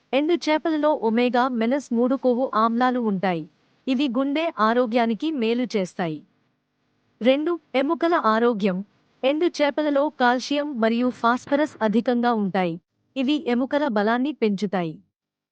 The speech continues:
విటమిన్ డి ఉండటం వల్ల కాల్షియం శోషణ మెరుగుపడుతుంది. ఇది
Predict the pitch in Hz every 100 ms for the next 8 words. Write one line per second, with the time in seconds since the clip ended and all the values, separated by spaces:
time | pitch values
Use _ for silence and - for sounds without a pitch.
0 | _ _ _ _ 202 254 294 359 392 330
1 | 349 302 269 269 254 226 233 247 - 233
2 | 247 - 285 294 - 240 233 262 262 214
3 | 214 226 208 196 202 185 170 - _ _
4 | _ 277 294